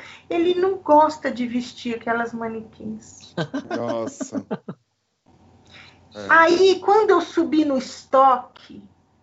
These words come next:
Speaker 1: pensa que tinha manequim pra dar com pau. Eu fiz ele descer tudo e joguei todos os manequins na área de venda.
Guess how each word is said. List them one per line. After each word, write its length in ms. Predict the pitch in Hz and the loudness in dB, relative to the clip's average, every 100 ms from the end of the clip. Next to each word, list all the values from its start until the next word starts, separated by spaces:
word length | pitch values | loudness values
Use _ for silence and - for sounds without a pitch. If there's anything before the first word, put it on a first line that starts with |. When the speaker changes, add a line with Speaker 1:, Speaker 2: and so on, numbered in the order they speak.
| _ _ | _ _
Speaker 1:
pensa 460 | - 330 294 - 247 | 0 2 0 -4 -10
que 120 | - | -12
tinha 260 | 240 262 247 | -16 -12 -8
manequim 380 | 247 240 - 240 | -6 -8 -10 -6
pra 100 | 240 | -4
dar 220 | 247 - | -4 -6
com 100 | 277 | -12
pau. 460 | - - 233 214 - | -12 -2 0 0 -4
Eu 80 | 226 | -12
fiz 200 | 254 247 | -12 -10
ele 160 | 254 | -8
descer 520 | 233 240 - 277 294 - _ _ _ _ _ | -4 -4 -2 -2 -2 -10 _ _ _ _ _
tudo 800 | 381 392 262 240 311 240 - - - | 2 2 -2 0 4 4 0 -6 -10
e 60 | |
joguei 400 | 247 262 269 - - | -6 -4 -6 -8 0
todos 320 | 302 277 262 | 2 2 -4
os 40 | |
manequins 400 | 269 262 254 247 | -8 -8 -6 -6
na 80 | 240 | -4
área 140 | 226 226 | -4 -6
de 80 | |
venda. 340 | 214 208 202 | -8 -8 -8